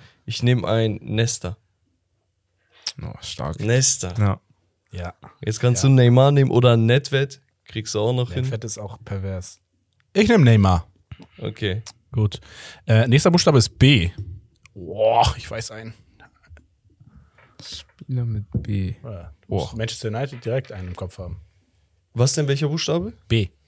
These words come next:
Speaker 1: Ach so, ja, ich bin grad bei, ich tipp die
Speaker 3: Okay.
Speaker 1: Mannschaften.
Speaker 2: Mhm. Äh, dann nehm ich, äh, Chelsea-Legende, äh, Michael Ballack.
Speaker 3: Michael
Speaker 1: Oh.
Speaker 3: Ballack. Ballack, geil.
Speaker 2: Ja.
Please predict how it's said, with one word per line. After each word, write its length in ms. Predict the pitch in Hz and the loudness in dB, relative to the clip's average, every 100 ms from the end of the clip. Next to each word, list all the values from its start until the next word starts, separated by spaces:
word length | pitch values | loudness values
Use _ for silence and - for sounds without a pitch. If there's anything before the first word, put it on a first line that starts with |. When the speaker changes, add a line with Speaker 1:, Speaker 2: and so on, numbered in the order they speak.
| _ _ - | _ _ -6
Speaker 1:
Ach 60 | |
so, 220 | 110 110 117 | -4 -2 2
ja, 200 | 107 113 | 2 2
ich 140 | 107 | 0
bin 140 | 135 | -2
grad 200 | 120 113 | 0 -2
bei, 200 | 113 107 | 0 0
ich 300 | 104 - - | -2 -6 -12
tipp 200 | - 131 | -8 -8
die 80 | - | -4
Speaker 3:
Okay. 60 | 110 | 0
Speaker 1:
Mannschaften. 420 | 117 92 101 - 117 | 0 0 -6 -6 -2
Speaker 2:
Mhm. 640 | 107 107 127 151 _ - | 0 0 -4 -10 _ 0
Äh, 280 | 110 104 101 | 4 6 6
dann 200 | 101 104 | 6 6
nehm 180 | 110 113 | 6 4
ich, 760 | - 117 135 - - - - - - | 2 4 4 0 -8 -12 -16 -18 -2
äh, 560 | 104 95 92 90 90 92 | 0 2 2 2 0 -2
Chelsea-Legende, 1040 | - 117 117 113 110 120 120 120 127 151 - - - - | 2 4 4 2 2 4 6 6 6 4 0 -12 -18 -4
äh, 400 | 101 101 95 92 - - | -2 0 0 -2 -6 -4
Michael 500 | 98 98 - 101 95 - | 0 0 2 0 0 0
Ballack. 460 | 92 82 - - _ - _ _ _ _ _ _ | 0 0 -6 -14 _ -20 _ _ _ _ _ _
Speaker 3:
Michael 300 | - 90 90 98 | -10 -6 -2 0
Speaker 1:
Oh. 200 | 113 113 | 2 2
Speaker 3:
Ballack. 680 | 147 175 123 92 82 - | 4 4 4 0 -4 -2
Ballack, 400 | 113 147 120 101 | 0 2 0 -2
geil. 440 | 104 101 113 90 80 | -2 0 0 -4 -12
Speaker 2:
Ja. 80 | - | -12